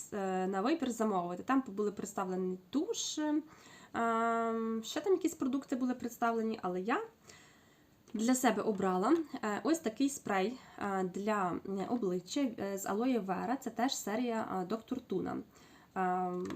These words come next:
обрала собі цей спрей, тут об'єм сто п'ятнадцять мілілітрів, тому що я такі штуки люблю. Зараз в мене працює спрей від, е, нашого українського бренду Relance Rituals, м, який мені Іруся дарувала.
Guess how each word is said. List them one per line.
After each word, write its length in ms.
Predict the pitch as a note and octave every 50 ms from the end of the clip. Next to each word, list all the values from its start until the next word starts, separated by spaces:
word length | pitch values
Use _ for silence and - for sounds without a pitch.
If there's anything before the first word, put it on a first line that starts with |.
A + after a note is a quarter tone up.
| - - -
обрала 400 | - A#3 A3+ B3+ C#4+ D4+ D4+ C#4+
собі 220 | C#4+ - B3+ C4+ C4
цей 200 | - C#4 C4+ C4
спрей, 300 | - - D4 D#4+ F4 F4
тут 140 | - G3
об'єм 260 | G3 F3 G#3+ A#3+ B3+ B3
сто 160 | - - A#3
п'ятнадцять 440 | - G#3+ - G#3+ G3+ G3+ - - G3
мілілітрів, 440 | F#3 F3+ F#3 C#4+ F#4 - - -
тому 220 | - G3+ G#3+ C#4+ F4+
що 180 | - - -
я 160 | G3+ G#3 A#3+ -
такі 240 | - B3+ - A#3+
штуки 300 | - - - A#3 - C4
люблю. 280 | A#3 A#3 G3+ F#3 F3 E3+
Зараз 300 | F#3 A#3 C4+ C#4+ B3+ A3+
в 20 |
мене 220 | A3 A3 A3 A3 G3+
працює 480 | - G#3 G3+ G#3 - - A3 G3+ G3
спрей 400 | F#3+ - - - - G#3 G3 F3+
від, 300 | F3+ F3+ G3 A3 G#3+ - -
е, 240 | G3 F#3+ F#3 F3+ F3 F3 E3+ - - - - - - - F3+ F3+
нашого 360 | F#3 G3 G3 F#3+ - - G3
українського 600 | F#3+ - G#3 G#3 G#3 G3+ - - G#3 G3+ G3+ F#3
бренду 420 | F3+ G3 G#3 G3+ G3 F#3+ F3 F3 E3+
Relance 760 | E3 E3+ F3+ - G3+ G3+ F#3+ F3 E3+ F3 E3+ - - - F3+
Rituals, 540 | F3 E3 F#3 G#3+ C#4+ G#4 G4 - C4+ -
м, 160 | C4 C4+ C#4 C#4
який 240 | C#4 - C#4+ C#4
мені 160 | C4+ C4+ C4 B3+
Іруся 280 | C4 B3+ B3+ - B3
дарувала. 480 | A3+ A#3 A#3+ A#3 A#3 A3+ A3+ A3 G#3+